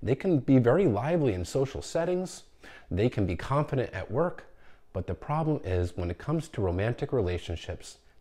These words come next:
they have an extremely low self-esteem. They feel like they're not good enough for a healthy partner,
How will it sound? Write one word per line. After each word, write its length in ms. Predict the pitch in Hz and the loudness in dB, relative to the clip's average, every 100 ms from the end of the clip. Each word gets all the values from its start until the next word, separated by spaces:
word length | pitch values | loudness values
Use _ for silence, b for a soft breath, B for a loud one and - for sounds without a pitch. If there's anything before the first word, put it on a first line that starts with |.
| - | -4
they 100 | 95 | -4
have 260 | - 107 - | -2 -6 -4
an 80 | 90 | -6
extremely 720 | 87 - - 143 160 147 101 | -6 -10 -4 4 6 6 4
low 160 | 87 85 | 0 -2
self-esteem. 760 | - 85 - 82 - 76 76 - B | -6 -8 -8 -10 -10 -12 -12 -14 B
They 100 | - | -8
feel 220 | 90 143 165 | -2 4 4
like 160 | 131 | 4
they're 100 | 90 | 0
not 380 | 85 98 - 113 | 0 -2 -2 2
good 180 | 107 147 | 4 4
enough 280 | 98 85 - | 4 -2 -4
for 100 | 87 | -6
a 60 | |
healthy 320 | 82 87 - | -4 -6 -6
partner, 480 | 78 - 78 76 85 | -8 -6 -6 -8 -12